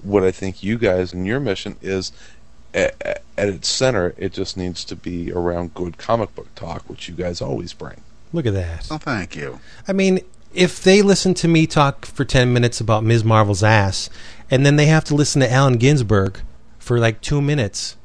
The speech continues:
Speaker 2: that's a bonus. I mean, they're, you know, the, the, the more inquisitive and, and, you know, sponge-like listener is gonna absorb that and say, "Hey, that was interesting," or, "That sucked. Maybe, you know, maybe I wanna learn more about that. Maybe I don't."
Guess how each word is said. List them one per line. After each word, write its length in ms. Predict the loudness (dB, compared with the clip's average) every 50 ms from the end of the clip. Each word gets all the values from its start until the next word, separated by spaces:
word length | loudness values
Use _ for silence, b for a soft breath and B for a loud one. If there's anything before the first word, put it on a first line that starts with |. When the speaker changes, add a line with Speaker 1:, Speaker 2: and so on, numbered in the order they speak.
| -20 -20 -20 -18 -8 -4
Speaker 2:
that's 220 | -2 -2 -2 -2
a 40 | -4
bonus. 520 | -2 0 0 0 0 0 -2 -4 -6 -8
I 180 | -8 -8 -6 -4
mean, 180 | -2 -2 0 0
they're, 180 | 0 0 0
you 420 | -2 -4 -8 -12 -14 -10 -6 -4 -2
know, 240 | -2 -2 -2 -4
the, 300 | -6 -6 -2 0 0 0
the, 340 | 0 -4 -6 -4 -4 -4 -4 -6 -12 -8 -2
the 80 | 0 2
more 200 | 2 4 4 2
inquisitive 640 | 2 0 0 2 4 4 4 4 2 2 2 4 4
and, 280 | 4 4 4 4 2 -2 B B B B B B
and, 520 | 0 0 2 2 0 0 -2 -4 -6 -8 -12 -14
you 460 | -16 -14 -12 -12 -8 -4 -2 0 0
know, 120 | 0 0
sponge-like 880 | -2 -4 -4 0 2 4 6 6 6 4 4 4 4 4 4 2 0 -2
listener 360 | -4 -4 -4 -4 -2 0 0
is 120 | 0 0
gonna 200 | 0 0 0 0
absorb 460 | 0 -2 0 0 0 2 2 0 0 0
that 160 | -2 -2 -2
and 100 | -4 -4
say, 160 | -4 -2 0
"Hey, 340 | 2 2 2 2 0 -2 -4 B B B B B B B B -6
that 180 | -4 -2 0 2
was 160 | 2 4 4
interesting," 460 | 2 2 0 -4 -4 0 0 0 0
or, 240 | 2 4 4 4 4
"That 200 | 4 2 0 0
sucked. 580 | -2 -2 0 0 0 0 -2 -6 -10 -12 -8 -4
Maybe, 280 | 0 0 2 2 0
you 120 | 0 0 0
know, 100 | 0 2
maybe 260 | 2 0 0 2 2
I 40 | 2
wanna 260 | 2 2 2 2 2
learn 220 | 2 2 2 2
more 180 | 2 2 2 2
about 240 | 0 0 0 -2 0
that. 140 | -2 -2 -2
Maybe 240 | -2 -2 0 0
I 60 | 0 2
don't." 200 | 2 2 0